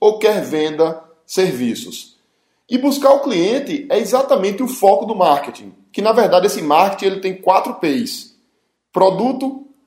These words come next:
preço, ponto de venda ou praça e promoção, que é justamente a comunicação. Então, o P de produto, você precisa definir qual o seu produto, qual o seu serviço.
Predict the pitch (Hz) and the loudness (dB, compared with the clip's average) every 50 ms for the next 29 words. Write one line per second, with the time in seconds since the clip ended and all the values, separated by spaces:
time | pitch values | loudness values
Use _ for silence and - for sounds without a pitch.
0 | _ _ - 190 185 190 208 226 196 - 170 143 123 - - _ _ _ _ _ | _ _ -2 2 4 6 6 4 4 -2 -6 -10 -10 -14 -20 _ _ _ _ _
1 | _ _ _ - 214 240 233 233 208 190 147 123 156 170 185 202 202 208 - - | _ _ _ 2 2 2 2 0 -4 -6 -4 -2 -2 0 0 0 0 0 0 2
2 | 175 185 180 180 180 175 180 202 226 226 - 247 254 254 - - _ _ _ - | 2 2 2 4 4 4 4 4 2 0 -2 -4 -4 -4 -8 -20 _ _ _ -12
3 | 208 - - 220 226 226 226 220 220 - 170 165 170 180 196 196 196 - - - | -8 0 2 2 4 6 4 2 2 0 0 0 0 0 0 -4 -6 -12 -12 -4
4 | - 180 180 180 226 226 - - 196 160 160 165 170 170 - 175 165 - 180 175 | -2 0 0 0 -2 -4 -4 -4 -2 -2 -2 -2 -2 -2 -2 -4 -2 -2 -4 -4
5 | 180 180 175 185 180 185 - 147 127 113 104 - - _ _ _ _ _ _ _ | -4 -6 -2 -2 -2 -2 -2 -6 -6 -6 -8 -12 -16 _ _ _ _ _ _ _
6 | _ _ _ _ - 170 170 240 247 247 247 254 254 262 277 - 277 262 240 - | _ _ _ _ -10 -4 0 2 2 2 4 4 4 4 4 2 4 4 4 4
7 | 170 180 180 175 160 - 135 127 127 170 165 - 208 - 220 208 202 - 180 180 | 4 2 2 2 0 -2 -4 -4 -4 -4 0 0 0 0 0 -8 -8 -8 -4 -4
8 | 185 180 185 185 190 175 160 147 139 139 143 143 - - 220 208 - - - - | -2 -2 -2 -2 -2 -4 -2 -2 -2 -2 -2 0 2 2 2 2 2 0 0 0
9 | - 190 175 151 151 156 151 143 147 - - - 170 160 156 - 170 165 - 180 | 0 -2 -2 0 0 0 0 0 0 -4 -4 2 2 2 2 2 -4 -6 -4 -6
10 | 175 165 165 214 220 226 220 - 226 226 226 | -6 -6 -6 -6 -8 -8 -8 -8 -8 -10 -10